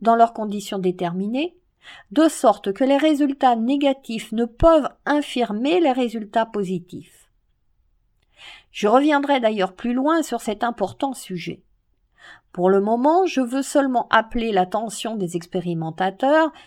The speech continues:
sur l'importance qu'il y a à préciser les conditions organiques,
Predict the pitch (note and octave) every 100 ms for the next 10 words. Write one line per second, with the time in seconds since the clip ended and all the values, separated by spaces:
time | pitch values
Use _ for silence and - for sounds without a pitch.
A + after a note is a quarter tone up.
0 | _ - G3 A3 D4 F4 D4 - A#3+ A3
1 | G#3+ - - C4 A3 F#3+ F#3+ B3 _ _
2 | F3 F3 - D#4+ - D4+ C4 C4+ B3 A#3+
3 | C4 A#3+ A#3+ - A#3+ G#3 F3+ - E3 E3
4 | A#3 -